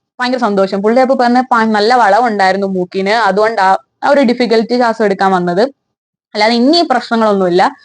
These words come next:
നോർമൽ ആയിട്ട് എല്ലാരും ശ്വാസം എടുക്കുന്നത് പോലെ എടുക്കാം. ഞാൻ ആദ്യവും ഡോക്ടറിനെ കണ്ടപ്പോ പറഞ്ഞത്, "എനിക്ക് എല്ലാരും ശ്വാസം എടുക്കുന്നത് പോലെ ശ്വാസം എടുക്കാൻ പറ്റുന്നില്ല എന്ന് തോന്നുന്നു" എന്നാ പറഞ്ഞത്. അപ്പൊ ഇപ്പം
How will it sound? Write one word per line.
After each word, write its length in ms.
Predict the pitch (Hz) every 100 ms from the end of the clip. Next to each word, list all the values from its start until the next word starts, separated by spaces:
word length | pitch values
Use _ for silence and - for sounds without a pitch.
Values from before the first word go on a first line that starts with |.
| - - _
നോർമൽ 380 | 254 254 254 254
ആയിട്ട് 220 | 247 240
എല്ലാരും 300 | 254 226 220
ശ്വാസം 280 | 220 202 208
എടുക്കുന്നത് 400 | 190 196 202 196
പോലെ 200 | 202 185
എടുക്കാം. 220 | 170 -
ഞാൻ 140 | 196 208
ആദ്യവും 600 | 196 202 190 226 254 277
ഡോക്ടറിനെ 320 | 220 - 226
കണ്ടപ്പോ 320 | 220 185 202
പറഞ്ഞത്, 460 | 233 240 220 208 220 311 - - - _ _ _ 247
"എനിക്ക് 200 | 247 277
എല്ലാരും 460 | 247 247 262 277
ശ്വാസം 280 | 277 220 233
എടുക്കുന്നത് 360 | 208 208 220 220
പോലെ 220 | 226 247
ശ്വാസം 300 | 247 214 226
എടുക്കാൻ 420 | 202 190 220 214
പറ്റുന്നില്ല 420 | 208 - 214 208
എന്ന് 140 | 214 226
തോന്നുന്നു" 540 | 226 220 262 294 302 339
എന്നാ 360 | 330 240 202
പറഞ്ഞത്. 320 | 180 175 - -
അപ്പൊ 140 | 214 285
ഇപ്പം 420 | 254 - 370 349